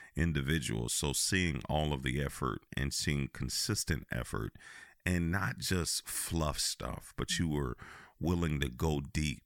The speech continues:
and to uncover some things and be vulnerable with me.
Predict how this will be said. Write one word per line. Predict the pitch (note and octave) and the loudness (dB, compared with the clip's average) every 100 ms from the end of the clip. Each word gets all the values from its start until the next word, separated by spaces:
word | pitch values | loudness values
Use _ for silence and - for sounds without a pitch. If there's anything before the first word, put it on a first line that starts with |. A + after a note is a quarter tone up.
| - | -4
and | D2+ D#2 C#2+ C2+ | 0 2 0 -2
to | - E2 D2 B1 - | 0 2 2 0 0
uncover | D#2+ C#2 - - F2 D2 C2 | 0 0 -4 0 0 0 0
some | - C2 | -2 -4
things | - C2+ C#2 - - E2+ | -4 -4 -4 -4 -4 0
and | E2 | 2
be | G2 | 2
vulnerable | F2 F2+ F#2 A2 A2 F#2+ | 2 2 2 2 2 2
with | E2+ D2+ | 2 2
me. | F2 G#2 | 2 0